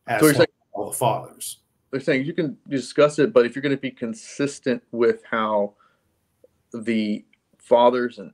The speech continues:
Speaker 2: early saints of the church understood, they would understood it both as a literal six, uh, day period as well as a prophetic picture of events to come.
Speaker 1: Yep.
Speaker 2: Basically. So if
Speaker 1: Yeah.
Speaker 2: you,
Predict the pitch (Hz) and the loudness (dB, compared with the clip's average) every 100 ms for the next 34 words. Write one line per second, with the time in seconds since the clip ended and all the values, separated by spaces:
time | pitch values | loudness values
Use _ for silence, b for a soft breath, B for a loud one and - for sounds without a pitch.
0 | - 117 117 113 - 117 110 107 - 113 | -8 -8 -8 -12 -8 -4 -4 -6 -10 -10
1 | 104 - - 113 107 - - 113 101 98 | -10 -12 -4 -2 -2 -6 -6 -6 -6 -8
2 | - - 117 117 110 110 _ _ _ _ | -14 -4 2 2 0 -8 _ _ _ _
3 | _ _ _ 113 120 117 110 113 107 - | _ _ _ 0 2 2 0 -4 -6 -4
4 | 117 104 95 110 107 110 - 104 104 95 | -2 -2 -2 -2 -2 -4 -4 -4 -4 -6
5 | 104 110 110 107 - _ - 110 - _ | -4 -2 -2 -4 -10 _ -10 -8 -10 _
6 | - - 101 - 110 135 101 - 110 107 | -16 -10 -10 -6 -2 0 -2 -2 0 0
7 | 104 107 101 101 104 104 98 101 - 104 | -2 -4 -2 0 0 0 -4 -12 -6 -6
8 | - _ 110 107 110 _ - 117 - - | -6 _ 4 4 2 _ -6 -6 -4 -6
9 | 101 92 - 107 98 92 - 104 98 98 | -4 -4 -4 0 0 -2 -6 -6 -4 -6
10 | - - - - _ _ _ _ _ - | -10 -16 -14 -16 _ _ _ _ _ -6
11 | 120 151 - - - _ _ - 127 127 | 0 0 0 -8 -16 _ _ 0 0 2
12 | - - - - B B - 131 131 131 | -2 -6 -12 -16 B B 0 6 6 4
13 | 131 | 0